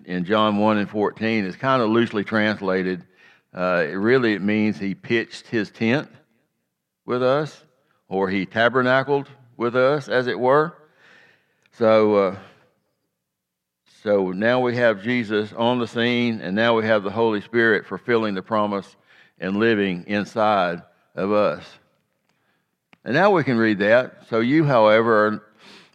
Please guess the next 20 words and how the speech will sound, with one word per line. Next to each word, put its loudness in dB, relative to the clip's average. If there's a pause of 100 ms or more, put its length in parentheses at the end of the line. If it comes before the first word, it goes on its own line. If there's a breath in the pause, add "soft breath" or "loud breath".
(100)
are -2
not 4
in 0
the -4
flesh, 0
but 0
in 2
the -4
Spirit, 0 (340)
if -8
in -8
fact -2
the -12
Spirit 0
of -10
God 0
dwells 0
in -2
you. 0
Anyone -2